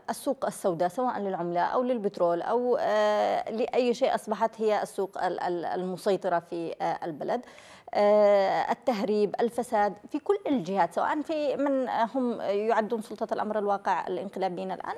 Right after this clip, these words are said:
أو، آه، آه، الس-، السلطة الشرعية التي يعني، آه،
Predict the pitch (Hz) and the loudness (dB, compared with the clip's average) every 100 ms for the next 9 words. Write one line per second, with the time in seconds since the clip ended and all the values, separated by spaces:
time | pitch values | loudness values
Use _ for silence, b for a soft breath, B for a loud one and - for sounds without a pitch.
0 | - 508 494 - - - - - 156 139 | 0 2 2 2 0 -2 -4 -4 -4 -2
1 | 277 - - - 117 147 240 - - 262 | -4 -2 -2 -2 -2 -2 -4 -4 -2 -2
2 | - 262 269 - 254 247 285 240 240 269 | -2 0 0 2 0 2 0 0 -2 -4
3 | 240 B B B 214 233 240 240 - - | -6 B B B 6 6 6 0 -4 0
4 | 196 196 190 190 135 131 | 2 4 2 2 0 0